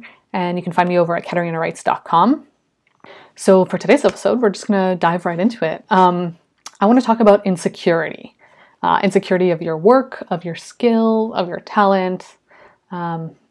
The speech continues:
of your motivation, whatever drives you in your creative journey. Um, I struggle with insecurity a lot, as I'm sure most creatives do.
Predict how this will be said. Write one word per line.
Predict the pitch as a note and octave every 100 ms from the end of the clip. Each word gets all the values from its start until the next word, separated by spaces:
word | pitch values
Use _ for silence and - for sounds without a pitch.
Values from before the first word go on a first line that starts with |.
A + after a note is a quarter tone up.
| -
of | E3
your | E3
motivation, | E3 E3+ D#3+ F3 F3 F#3+ E3+ E3+ F3+
whatever | A3+ A#3 C4 A#3+ G#3+ G3
drives | F#3 F#3 F3 F3 F3 E3
you | E3+
in |
your | E3 E3
creative | - E3 D#3+ D#3+
journey. | - - - - _ - - - - _ _ -
Um, | F#3 F3+ F3+ F3+ A3+ _ _ A3+
I |
struggle | B3 A#3 G3 F3
with | E3+ E3+ D#3+ - - - -
insecurity | F3+ F#3+ - E3+ D#3+ D#3+ D#3+ -
a |
lot, | E3+ D#3 A3+ -
as | F3
I'm | F3
sure | - E3+ D#3+
most | D#3 -
creatives | - D#3+ D#3 D#3+ - -
do. | - D3+ E3+ A#3 A#3